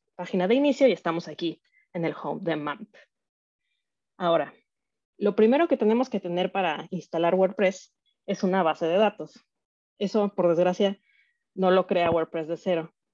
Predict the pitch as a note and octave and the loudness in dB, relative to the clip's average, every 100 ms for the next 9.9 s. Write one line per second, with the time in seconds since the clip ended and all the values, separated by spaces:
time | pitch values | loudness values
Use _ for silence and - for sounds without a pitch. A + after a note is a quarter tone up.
0 | _ _ A#3 C4 C4 C4 B3+ C#4 C4+ - | _ _ -2 2 4 4 2 -2 -6 -12
1 | _ _ G3+ F#3+ G#3 G3+ G3+ G#3 G3+ G#3+ | _ _ -6 -2 -2 -2 0 0 -2 -8
2 | - _ _ _ G3+ F#3+ F3+ F#3+ F#3+ E3+ | -10 _ _ _ -2 -2 0 -2 -4 -8
3 | D3 D#3 - E3+ D#3+ _ _ _ _ _ | -6 -6 -4 -4 -4 _ _ _ _ _
4 | G3+ F#3 F3+ E3+ E3+ F3+ G3+ G#3+ F#3+ G3 | -6 -2 2 2 2 2 2 2 0 2
5 | E3+ - _ _ _ _ _ _ _ _ | 0 -4 _ _ _ _ _ _ _ _
6 | _ A3 A3 F#3+ G3 A#3 _ _ _ F#3+ | _ 0 4 4 2 -4 _ _ _ -8
7 | F#3 G3 G#3 G3 G3 F#3+ F3 F3+ A#3+ F#3 | -6 -4 -2 -4 -4 -8 -6 -6 -6 -8
8 | D3+ _ _ _ _ _ - A3 B3 B3+ | -12 _ _ _ _ _ 0 2 2 2
9 | A#3+ A#3+ A#3+ B3 A#3+ A3+ G#3+ - | 2 2 2 0 0 -2 -8 -10